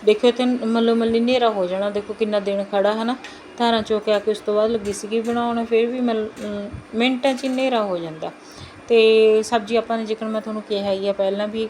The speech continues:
ਕਾਹਦੀ ਬਣਾਵਾਂਗੇ, ਦੱਸਿਆ ਦਿੱਤਾ ਤੁਹਾਨੂੰ, ਹੈ ਨਾ। ਜਿਵੇਂ ਜਦੋਂ ਨਾ ਮੈਨੂੰ ਇੱਦਾਂ ਸੋਚਦਾ ਨਹੀਂ ਹੁੰਦਾ ਹੈਗਾ ਵੀ ਕੀ ਬਣਾਈਏ, ਫਿਰ ਹੈ ਨਾ ਰੋਜ਼ ਰੋਜ਼, ਫਿਰ ਆਪਾਂ ਪਿਆਜ਼ਾਂ ਨੂੰ ਤੜਕਾ ਲਾ ਦਿੰਦੇ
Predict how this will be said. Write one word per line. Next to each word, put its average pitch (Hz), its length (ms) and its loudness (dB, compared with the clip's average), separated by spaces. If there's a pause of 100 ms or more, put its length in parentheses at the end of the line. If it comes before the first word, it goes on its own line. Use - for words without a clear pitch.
ਕਾਹਦੀ 202 260 -2
ਬਣਾਵਾਂਗੇ, 214 380 -4
ਦੱਸਿਆ 196 320 -6
ਦਿੱਤਾ 196 240 -4
ਤੁਹਾਨੂੰ, 208 300 -6
ਹੈ 220 40 -2
ਨਾ। 247 140 -2 (440)
ਜਿਵੇਂ 226 380 2
ਜਦੋਂ 220 260 2
ਨਾ 294 100 2
ਮੈਨੂੰ 277 300 2
ਇੱਦਾਂ 226 280 0
ਸੋਚਦਾ 214 420 0
ਨਹੀਂ 240 140 0
ਹੁੰਦਾ 208 240 0
ਹੈਗਾ 208 240 0
ਵੀ 226 120 -4
ਕੀ 226 200 -4
ਬਣਾਈਏ, 214 500 -2
ਫਿਰ 202 200 -4
ਹੈ 214 60 -2
ਨਾ 226 120 -2
ਰੋਜ਼ 208 280 -2
ਰੋਜ਼, 214 260 0 (520)
ਫਿਰ 220 100 2
ਆਪਾਂ 208 400 0
ਪਿਆਜ਼ਾਂ 190 340 0
ਨੂੰ 185 100 -2
ਤੜਕਾ 185 280 -6
ਲਾ 175 120 -4
ਦਿੰਦੇ 180 440 -10